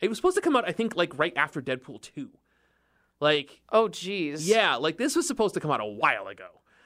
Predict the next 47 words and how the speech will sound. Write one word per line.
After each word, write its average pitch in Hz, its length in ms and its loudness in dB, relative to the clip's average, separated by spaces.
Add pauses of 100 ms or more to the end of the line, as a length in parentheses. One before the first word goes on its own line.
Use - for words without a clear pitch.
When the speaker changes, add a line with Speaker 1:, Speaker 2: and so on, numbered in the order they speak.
(240)
Speaker 1:
And, 135 800 2 (460)
uh, 131 440 2
Speaker 2:
Oh, 226 60 4
that's 233 160 2
right, 269 80 0
'cause - 100 -8
it 277 40 -2
was 262 60 -4
supposed 294 120 -6
to - 60 -12
come 233 100 -2
out 220 80 2
after 190 180 -2
Solo. 196 680 0 (400)
Speaker 1:
Yeah. 175 360 2 (220)
Speaker 2:
Oh 240 120 6
my 254 160 2
God. 202 420 4
Speaker 1:
Yeah. 208 500 4
Speaker 2:
Wow. 247 340 4
I, 170 100 2
Speaker 1:
Yeah, 233 60 -4 (340)
yeah, - 0 -
yeah. - 460 4
Speaker 2:
ah. - 40 -20 (200)
Speaker 1:
This 202 180 0
movie 269 220 4
was - 160 6
Speaker 2:
<laughs> - 0 -
Speaker 1:
supposed 208 260 0
to 208 60 -4
come 202 160 0
out, 180 260 2
like, 143 480 0 (500)
a 131 80 0
while, 160 220 2
like, 156 260 0 (260)
and, 170 280 2
and, 170 340 0
and 160 360 -2 (260)
it 165 160 -4
was, 156 180 -2
like, 143 380 -2 (300)
people 175 300 0
weren't 151 260 -2
sure, 165 580 2
like, 135 300 -2